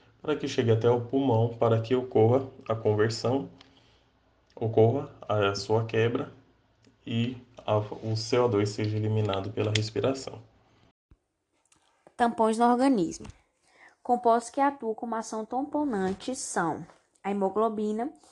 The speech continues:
Speaker 2: que a sua principal ação tamponante é nos ele-, eritrócitos, as proteínas, que têm como principal ação tamponante no meio intracelular,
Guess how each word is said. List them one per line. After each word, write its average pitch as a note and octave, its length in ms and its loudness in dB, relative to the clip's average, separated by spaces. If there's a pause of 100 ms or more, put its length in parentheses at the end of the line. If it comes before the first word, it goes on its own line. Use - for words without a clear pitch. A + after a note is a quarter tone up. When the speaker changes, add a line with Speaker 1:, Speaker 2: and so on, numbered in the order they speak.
(640)
Speaker 2:
que A#3 100 -2
a G3+ 60 2
sua G#3 160 -2
principal G#3+ 420 -2
ação A3+ 460 -2
tamponante G3+ 800 -10
é A3 140 -4
nos C4 180 0
ele-, G#3+ 260 -2 (120)
eritrócitos, A3 1120 -4
as G#3+ 120 -14
proteínas, A3 840 -6 (420)
que - 180 -10
têm G3+ 340 -8
como G3+ 200 -6
principal G3+ 440 -6
ação G#3 300 -8 (360)
tamponante A#3 640 -6
no G#3 80 -6
meio F#3 280 -6
intracelular, A3 920 -2